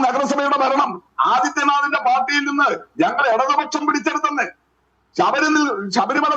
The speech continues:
നിൽക്കുന്ന വാർഡ്, ആ വാർഡിൽ ആരാ ജയിച്ചത്? ശബരിമലയുടെ ചുറ്റുപാടുമുള്ള നാല് ഗ്രാമപഞ്ചായത്തുകൾ, നേരത്തെ നിങ്ങളൊരു, ഒരു പഞ്ചായത്തും യു ഡി എഫ് മൂ-, ബി ജെ പി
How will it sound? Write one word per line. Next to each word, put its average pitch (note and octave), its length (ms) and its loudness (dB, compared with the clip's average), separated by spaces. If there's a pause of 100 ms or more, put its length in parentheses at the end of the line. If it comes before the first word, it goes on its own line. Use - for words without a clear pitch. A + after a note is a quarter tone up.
നിൽക്കുന്ന D#4 340 0 (100)
വാർഡ്, D4 240 2 (540)
ആ A#3 40 -2 (100)
വാർഡിൽ C#4+ 340 2
ആരാ C#4+ 220 0
ജയിച്ചത്? C#4+ 340 -4 (600)
ശബരിമലയുടെ D4 640 0
ചുറ്റുപാടുമുള്ള C#4+ 600 0 (120)
നാല് C#4+ 260 2
ഗ്രാമപഞ്ചായത്തുകൾ, C4+ 1000 0 (540)
നേരത്തെ C4+ 380 2 (580)
നിങ്ങളൊരു, C4+ 380 2 (100)
ഒരു C4 140 2
പഞ്ചായത്തും C#4+ 440 0 (380)
യു A#3 160 0
ഡി D4+ 140 2
എഫ് C4 180 -2
മൂ-, B3 160 2 (100)
ബി A#3+ 180 -2
ജെ D#4 160 4
പി C4+ 100 0